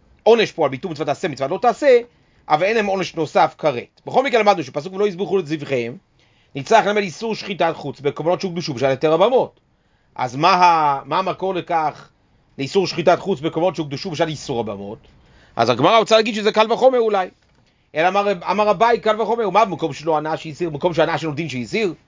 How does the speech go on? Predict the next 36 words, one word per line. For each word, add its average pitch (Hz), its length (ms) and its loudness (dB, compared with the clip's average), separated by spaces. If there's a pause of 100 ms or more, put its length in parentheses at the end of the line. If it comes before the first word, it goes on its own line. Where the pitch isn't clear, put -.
(400)
מה 208 120 4
במקום 185 260 0
שהכתוב 160 680 -2
"לא 160 120 0
ענש 156 280 -4
בכרת 160 340 -4
על 156 60 -2
שחיטת 151 340 -4
חוץ", 165 260 -8
כלומר 156 260 2
קודשים 151 300 -6
שהוקדשו 156 360 -6
בשעת 156 160 2
היתר 170 260 2
הבמות? 170 380 2 (540)
בכל 170 180 2
מקרה 196 200 4
התורה 180 260 2
הזהירה 190 420 0
לא 185 140 0
לעשות 180 340 -2
כן, 160 280 -2 (460)
אז 143 180 0
במקום 151 320 0
שענש 170 360 0
הכתוב 156 260 -6
"כרת 143 260 -4
על 156 60 -4
שחיטת 120 340 -6
חוץ", - 500 -8 (320)
כלומר 156 200 2
בקודשים 196 400 2
שהוקדשו 143 380 -10
בשעת 175 160 -4
איסור 220 280 -4
הבמות, 175 400 0